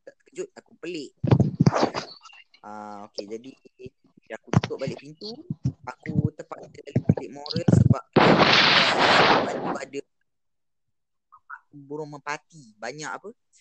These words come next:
Banyak berak-berak dekat situ. Jadi aku tak nak lalu. Aku kena lalu dekat tangga ujung sana, lagi ke sebelah sana, lagi, ah, ke belah kanan.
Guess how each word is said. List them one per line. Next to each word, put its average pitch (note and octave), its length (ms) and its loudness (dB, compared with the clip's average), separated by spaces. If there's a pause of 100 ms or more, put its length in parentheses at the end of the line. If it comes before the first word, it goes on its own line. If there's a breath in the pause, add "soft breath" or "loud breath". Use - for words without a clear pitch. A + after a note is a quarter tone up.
(260)
Banyak C3+ 240 -10
berak-berak B2+ 560 -8
dekat B2 80 -12
situ. B2+ 240 -18
Jadi C3 80 -14
aku B2+ 160 -14
tak G#2 160 -12
nak A2+ 80 -8
lalu. A#2 240 -14 (360)
Aku A#2+ 160 -16
kena C3+ 160 -16
lalu C3 320 -12
dekat - 280 -18
tangga C3+ 280 -10
ujung C#3 320 -14
sana, C3+ 240 -14
lagi A#2+ 320 -14
ke G#2 160 -20
sebelah A#2+ 240 -18
sana, A#2+ 200 -18
lagi, A2 200 -18 (160)
ah, A2+ 80 -18
ke - 80 -20
belah A2+ 160 -14
kanan. G#2+ 320 -20